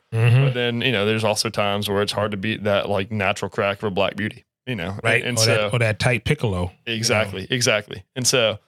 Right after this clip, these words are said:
Speaker 2: um, you know, I mean, I, I would say having, having a few guitars and a guitar boat side stage is no different than having a secondary snare or having a drum tech, you know,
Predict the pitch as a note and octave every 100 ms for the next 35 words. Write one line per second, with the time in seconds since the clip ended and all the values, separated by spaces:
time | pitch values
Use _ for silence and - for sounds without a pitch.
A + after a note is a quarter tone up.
0 | _ _ - C#3 A#2 G#2 G2 G2+ B2+ C3+
1 | F#2+ A2 A#2 A2 G#2 - A2+ A2 A#2+ G#2+
2 | A2 A2 G#2 F#2+ A2 A2 - G#2+ A2+ A2+
3 | A2+ A2 A2+ G2+ A2+ A2 A2 A2 - A2
4 | G#2 - G#2+ A2 G2 G2+ G#2 G2+ G#2 A2
5 | - G2 G2+ G2 F#2+ G#2 G#2+ G#2 G2+ F#2+
6 | G2+ G2+ G#2 G2+ G#2 G2+ G#2 G2+ G#2 A2
7 | G#2+ A2 G2 B2+ F#2